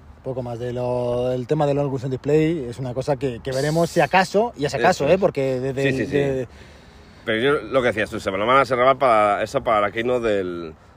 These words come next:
Speaker 2: del iPhone catorce. O sea, yo creo que no, no, no va a salir eso a-, ahora, como, como software para los demás iPhone, vamos. Eh, he leído también un rumor de que el iPhone siete no iba a estar incluido en la lista. Yo creo que sí, que van a eliminar solo el,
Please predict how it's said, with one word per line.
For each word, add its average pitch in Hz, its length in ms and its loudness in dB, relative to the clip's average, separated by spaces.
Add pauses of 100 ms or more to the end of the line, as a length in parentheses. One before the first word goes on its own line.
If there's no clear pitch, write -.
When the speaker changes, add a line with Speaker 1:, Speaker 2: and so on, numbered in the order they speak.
(160)
Speaker 2:
del 92 220 -6
iPhone 98 260 -2
catorce. 82 420 -6
O 80 80 -14
sea, 78 380 -8
yo 87 120 -8
creo 101 140 -2
que 101 80 -2
no, 98 240 -2
no, 104 220 -2
no 113 120 0
va 117 100 2
a - 20 -2
salir 101 280 -2
eso 92 360 -2
a-, 87 340 0
ahora, 90 200 -2
como, 90 360 -8
como 107 220 -4
software 127 340 2
para 110 240 2
los 110 140 2
demás 101 240 -4
iPhone, 87 260 -8
vamos. 95 200 -6 (1200)
Eh, 120 400 -4
he 139 40 0
leído 165 200 4
también 156 220 6
un 143 60 4
rumor 147 260 4
de 143 160 0
que 139 120 0
el 139 80 4
iPhone 135 300 2
siete 131 300 0
no 127 60 2
iba 127 80 4
a - 20 4
estar 120 180 0
incluido 120 520 2
en 123 60 4
la 113 100 4
lista. 117 260 0
Yo 120 160 0
creo 123 160 2
que 95 100 -4
sí, 135 200 -10
que 113 80 0
van 107 160 2
a - 20 2
eliminar 104 380 0
solo 101 440 -2
el, 90 440 -6